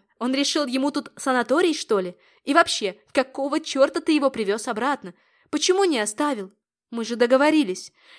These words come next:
Даёшь ему денег на гостиницу и до свидания». «А мы сунулись в гостиницу, но без документов его везде послали.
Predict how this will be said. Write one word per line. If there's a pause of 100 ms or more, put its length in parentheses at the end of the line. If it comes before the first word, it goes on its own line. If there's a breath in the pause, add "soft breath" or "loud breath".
Даёшь
ему
денег
на
гостиницу
и
до
свидания». (920)
«А
мы
сунулись
в
гостиницу,
но
без
документов
его
везде
послали.